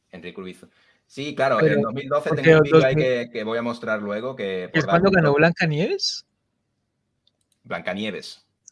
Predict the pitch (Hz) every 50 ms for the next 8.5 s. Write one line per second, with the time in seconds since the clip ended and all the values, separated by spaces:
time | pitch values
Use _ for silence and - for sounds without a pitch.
0 | _ _ - 180 185 185 208 214 208 175 156 170 - 202 202 214 220 214 202 214
1 | 208 214 208 233 226 208 - 175 151 151 147 143 131 160 170 180 180 185 185 196
2 | 196 190 185 175 151 143 135 131 147 151 165 170 160 156 143 131 127 147 147 123
3 | 143 143 151 156 - - 139 131 131 135 139 143 147 147 147 147 143 147 147 143
4 | 135 135 131 139 135 131 127 127 131 143 151 160 165 170 170 165 165 151 143 143
5 | 147 131 135 131 135 131 156 160 156 151 135 123 - - 147 156 160 165 156 151
6 | 127 135 - 160 160 151 147 151 131 135 131 135 151 156 139 131 131 131 135 151
7 | 151 151 - - - 165 147 - - 151 147 156 160 160 160 160 156 147 147 156
8 | 151 165 156 147 143 147 139 - -